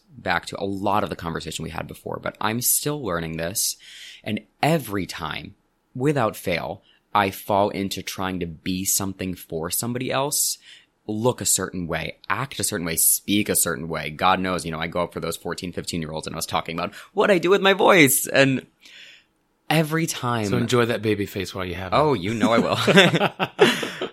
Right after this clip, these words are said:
Speaker 2: <laughs>
Speaker 1: Um, uh, it's owning, loving, and being very celebratory about myself,
Speaker 2: Hmm.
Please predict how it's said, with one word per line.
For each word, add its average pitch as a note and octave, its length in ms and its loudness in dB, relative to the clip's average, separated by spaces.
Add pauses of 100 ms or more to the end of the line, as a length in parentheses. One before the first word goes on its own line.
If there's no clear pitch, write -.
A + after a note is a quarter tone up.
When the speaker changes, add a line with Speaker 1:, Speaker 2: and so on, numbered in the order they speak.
Speaker 2:
<laughs> - 80 -20
Speaker 1:
Um, C3+ 400 6
uh, D#2+ 140 4 (160)
it's - 440 2 (500)
owning, F3 640 4
loving, A#2 640 -2 (120)
and F#2 420 -2 (160)
being G#2 280 -2
very G2+ 180 0
celebratory F2 920 -4
about - 240 -4
myself, - 480 -10
Speaker 2:
Hmm. A2+ 200 -8